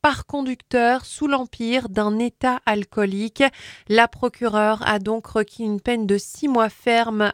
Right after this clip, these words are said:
aménageable sous bracelet électronique. Âgé d'une vingtaine d'années, l'homme a été par ailleurs suspendu de l'École nationale de police de Roubaix. La décision du tribunal a été mise en délibéré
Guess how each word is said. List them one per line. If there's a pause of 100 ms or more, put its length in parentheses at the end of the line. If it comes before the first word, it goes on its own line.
aménageable
sous
bracelet
électronique. (480)
Âgé
d'une
vingtaine
d'années,
l'homme
a
été
par
ailleurs
suspendu
de
l'École
nationale
de
police
de
Roubaix. (640)
La
décision
du
tribunal
a
été
mise
en
délibéré